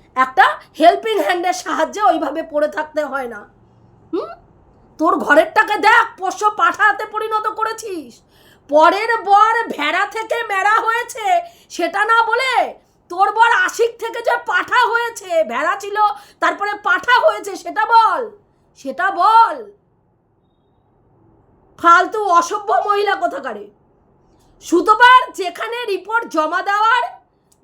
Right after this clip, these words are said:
রিপোর্টে কি বেরিয়েছে না বেরিয়েছে সেটা জায়গা মতন জমা দিয়েছে। তুই এত চাপ নিস না, তুই এত চাপ নিস না।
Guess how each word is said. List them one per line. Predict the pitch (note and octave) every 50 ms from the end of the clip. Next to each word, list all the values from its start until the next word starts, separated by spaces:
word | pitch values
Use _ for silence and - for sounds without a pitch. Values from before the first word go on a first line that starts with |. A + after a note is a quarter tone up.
| A3+
রিপোর্টে | A3+ C#4+ C#4+ C#4 D#4 E4+ E4 - G4+ G#4
কি | G4+ - E4 E4+ G4 G4+
বেরিয়েছে | D4+ D4+ D4 C4+ C#4+ D#4+ F4+ F#4+ G4+ - - -
না | A4 G4 E4 E4+
বেরিয়েছে | E4+ F4+ F#4+ F#4+ G#4 G#4+ A4 F#4+ - A#4+ C5
সেটা | - - E4+ - F4+ F4
জায়গা | C4+ D4+ D4 D#4+ E4 D#4 F#4+
মতন | F#4+ F#4+ F#4 - F#4 F4
জমা | D#4 D#4 D4+ D4+ D#4 D#4
দিয়েছে। | D4+ D4+ D4 D4 D#4 D4
তুই | - E4+ F#4 F#4+ G#4
এত | G#4 G#4 G#4 G#4
চাপ | - G#4+ E4+ E4+ E4+ F4
নিস | D#4+ D#4 - - C4+
না, | A#3 G3+ - _ _ _ _ _ _ _ _ _ _ _ _
তুই | F4+ G4 A4+ B4 B4+
এত | B4+ B4 A#4+ B4 B4 A#4
চাপ | A4+ A#4 A#4 G#4+ - G#4
নিস | G4+ F#4+ E4 -
না। | D4+ B3+ A3 G3 - _ _